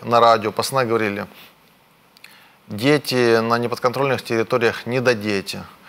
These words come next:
люди русскоязычные — недограждане, э, обезьяны в этих республиках,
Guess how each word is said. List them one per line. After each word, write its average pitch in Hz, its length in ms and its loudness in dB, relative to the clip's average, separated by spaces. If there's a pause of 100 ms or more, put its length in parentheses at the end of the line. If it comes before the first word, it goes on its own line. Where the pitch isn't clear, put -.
(500)
люди 123 380 -2
русскоязычные — 120 1400 0 (240)
недограждане, 104 1080 2 (600)
э, 101 1080 -2 (840)
обезьяны 123 800 2
в 113 40 0
этих 120 320 -4
республиках, 113 1120 -2